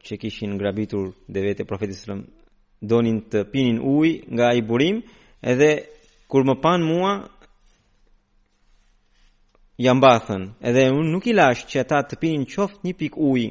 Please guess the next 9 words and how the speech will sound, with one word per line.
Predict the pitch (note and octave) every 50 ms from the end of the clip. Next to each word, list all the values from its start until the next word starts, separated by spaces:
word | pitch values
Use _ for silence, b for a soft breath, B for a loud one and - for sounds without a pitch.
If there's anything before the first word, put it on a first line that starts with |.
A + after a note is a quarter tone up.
| - - A2+
nga | A#2 A#2 A#2
ai | A2
burim. | G#2 G2 G#2 G2+ F#2+ F2+ F2+ - b b b b b b b b b b b b b b b -
Edhe | A2 A#2 B2 A#2
ata | A2+ C#3 C3 B2 A#2 A2+ - - - - - - - _ _ _ _ _ _ -
morën | G#2+ A2+ A#2+ B2 A#2+ A#2+ A2 G#2+ F#2+ F#2 - - - - _ _ -
një, | A#2 A2 A2 A2 A2+ A2 G#2+ G#2+ G2+ F#2+ F#2+ F#2+ G2 - b b b b b b b - -
e, | - G#2 G#2 G2+ G2+ G2 G2 G2+ - - - - -
për, | - A#2 G#2+